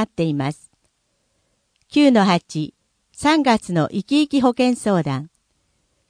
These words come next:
十、播磨町の教育。十の一、平成三十年度播磨町の教育。十一、三月の各種相談。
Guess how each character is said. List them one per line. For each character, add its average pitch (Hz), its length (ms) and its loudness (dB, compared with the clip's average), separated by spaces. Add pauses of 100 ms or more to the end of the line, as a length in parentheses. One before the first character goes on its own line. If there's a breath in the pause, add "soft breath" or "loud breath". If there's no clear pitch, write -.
(240)
十、 226 380 2 (340)
播 262 220 0
磨 302 140 4
町 208 260 2
の 151 120 0
教 180 240 0
育。 165 420 -4 (920)
十 269 220 4
の 202 160 6
一、 165 420 -4 (360)
平 285 220 2
成 302 260 0
三 285 260 2
十 269 220 0
年 226 260 0
度 147 260 -2
播 226 240 0
磨 294 160 2
町 208 240 2
の 156 140 -2
教 160 240 0
育。 - 380 -6 (1000)
十 254 260 2
一、 226 480 -2 (480)
三 294 280 2
月 226 300 0
の 156 200 0
各 285 280 -2
種 165 180 -2
相 156 280 -2
談。 147 260 -4